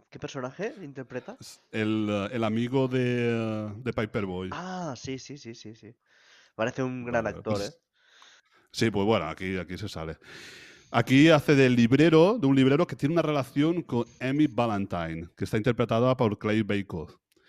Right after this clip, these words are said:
Speaker 2: Amy viaja a Brasil, donde encuentra una especie de hechicera que le pone una pulsera roja con tres nudos, que serán los tres deseos que ella quiere cumplir y que nunca debe quitarse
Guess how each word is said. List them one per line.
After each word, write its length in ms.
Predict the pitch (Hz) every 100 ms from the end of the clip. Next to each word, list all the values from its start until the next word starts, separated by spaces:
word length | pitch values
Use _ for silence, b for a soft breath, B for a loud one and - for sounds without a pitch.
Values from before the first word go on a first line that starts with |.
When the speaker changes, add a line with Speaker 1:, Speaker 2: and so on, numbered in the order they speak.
| b b b b b _ _ -
Speaker 2:
Amy 320 | 139 175 208 - _ _ _ _
viaja 540 | 110 107 117 110 110 110
a 40 |
Brasil, 540 | 110 107 147 156 226 156
donde 300 | 117 113 104
encuentra 460 | 104 101 110 123
una 100 | 131
especie 320 | 123 - 113 127
de 80 |
hechicera 560 | 117 147 - 165 190 240
que 100 | 139
le 100 | 117
pone 220 | - 120
una 220 | 127 123 -
pulsera 460 | 131 - 151 139
roja 320 | 131 156 -
con 200 | 175 120
tres 260 | 113 110 98
nudos, 440 | 87 80 78 - -
que 100 | 104
serán 440 | 101 95 101 90 _ b b
los 280 | 95 98 -
tres 240 | 127 165
deseos 640 | 151 - 160 185 190 - _ _ _ _
que 140 | 113
ella 180 | 120 143
quiere 300 | 127 143 147
cumplir 580 | - 104 92 90 87 - _ _ _ _ _
y 80 | 143
que 180 | 123 113
nunca 480 | 110 170 214 - 110
debe 380 | 104 139 131 -
quitarse 640 | 98 - 120 - 160 175